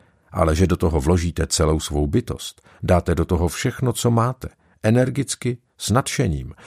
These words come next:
protože jste nadšení z toho, co s tím Bůh udělá. A přesně tohle apoštol tady myslí. Vybízí, „Dělejte to, jako by to nebylo lidem, ale Pánu.“ Dvacátý čtvrtý verš, „S vědomím,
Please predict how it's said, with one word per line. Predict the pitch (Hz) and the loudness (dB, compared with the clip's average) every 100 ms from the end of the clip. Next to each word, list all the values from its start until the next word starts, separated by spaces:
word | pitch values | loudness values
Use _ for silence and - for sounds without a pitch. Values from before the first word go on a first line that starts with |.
| - - | -20 0
protože | 92 104 87 | 0 2 0
jste | 87 - 80 | 0 0 2
nadšení | 76 143 - 180 110 69 | 2 2 2 0 0 -2
z | - - | -8 0
toho, | 104 87 | 0 2
co | 85 85 | 0 -4
s | - | -2
tím | 76 73 | -2 -2
Bůh | 78 95 - | 0 0 0
udělá. | 147 143 87 - - _ _ - - | 0 0 0 -6 -18 _ _ -20 -8
A | 98 | -4
přesně | - 123 123 117 | 2 4 4 4
tohle | 170 160 165 | 6 6 6
apoštol | - - 127 - 123 120 | 4 0 0 2 2 4
tady | 107 110 | 4 4
myslí. | 127 160 - 76 - _ _ - - | 4 2 0 -4 -6 _ _ -14 2
Vybízí, | 113 143 160 135 147 143 | 4 4 2 4 6 4
„Dělejte | 101 110 160 185 - 170 | 6 6 8 6 4 2
to, | 160 127 | 4 4
jako | 104 160 - | 2 2 2
by | 156 160 | 2 2
to | 135 | 4
nebylo | 123 113 92 | 4 4 4
lidem, | 87 147 151 143 127 _ _ _ | 6 4 4 2 0 _ _ _
ale | 110 110 | 2 2
Pánu.“ | 101 117 120 87 67 _ _ _ _ _ _ _ _ _ _ _ - | 2 2 4 2 -2 _ _ _ _ _ _ _ _ _ _ _ -2
Dvacátý | 85 - 85 82 65 | 0 2 0 0 -6
čtvrtý | - - 120 135 123 | -4 0 0 0 0
verš, | 120 117 - _ _ _ _ | 0 0 -8 _ _ _ _
„S | - | -2
vědomím, | 80 131 220 139 135 131 127 | 2 6 6 4 2 0 -2